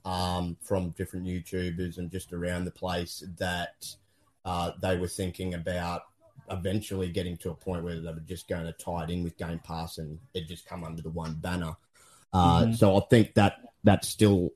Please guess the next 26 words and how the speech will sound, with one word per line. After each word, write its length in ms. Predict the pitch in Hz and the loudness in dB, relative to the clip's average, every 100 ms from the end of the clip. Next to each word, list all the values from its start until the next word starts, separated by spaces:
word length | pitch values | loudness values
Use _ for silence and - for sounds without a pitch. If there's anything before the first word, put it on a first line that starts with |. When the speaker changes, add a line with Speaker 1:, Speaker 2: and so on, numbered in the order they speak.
| - | -2
Speaker 1:
I 100 | 87 | 0
think, 340 | - 101 87 | 4 4 6
in 120 | 95 | 6
their 140 | 90 85 | 6 8
plans. 600 | - 98 98 95 87 80 - | 10 10 8 8 6 0 0
But 280 | 92 90 - _ - _ - | 2 2 -2 _ -20 _ -6
I, 240 | - 101 101 - | 0 2 2 4
I 100 | 107 | 4
think, 340 | - 151 - - - _ _ _ _ _ _ _ _ - | 8 6 4 -12 -20 _ _ _ _ _ _ _ _ -4
a-, 160 | 113 117 | 0 6
as 140 | 117 | 6
I 40 | 104 | 6
said, 380 | - 113 82 80 | 6 6 6 4
for 260 | 110 98 _ - | 4 4 _ -6
players 500 | - 113 113 113 98 | 2 6 8 8 6
that 180 | 107 - | 2 2
aren't 260 | 98 101 - | 0 0 2
interested 560 | 98 101 104 92 - | 0 2 0 0 -2
in 140 | 92 87 | -2 -2
Game 240 | 87 87 | -2 -4
Pass, 200 | 87 87 | -2 0
that 160 | 87 87 | 0 0
doesn't 260 | 92 90 85 | -2 -2 -2
interest 540 | 95 101 - 90 - | -2 -2 0 -2 0
them, 180 | 85 80 | -4 -2
that's, 560 | 95 95 - - - | -2 -4 -6 -14 -14